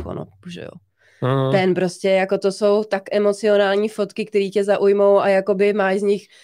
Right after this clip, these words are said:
Speaker 1: blbý pocity, špatný pocity, ale prostě to je ta fotka.
Speaker 2: Hele, pak jsou fotky, které šokujou prvoplánově a jednoduše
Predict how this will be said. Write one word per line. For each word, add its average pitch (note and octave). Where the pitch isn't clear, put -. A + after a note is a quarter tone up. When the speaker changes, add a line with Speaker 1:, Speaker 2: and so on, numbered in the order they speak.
Speaker 1:
blbý G#3+
pocity, A3
špatný G#3
pocity, G3+
ale F3+
prostě F3+
to G3+
je F#3+
ta G3
fotka. -
Speaker 2:
Hele, A#2+
pak B2+
jsou D3+
fotky, C#3+
které C#3
šokujou C#3+
prvoplánově B2+
a A#2
jednoduše C3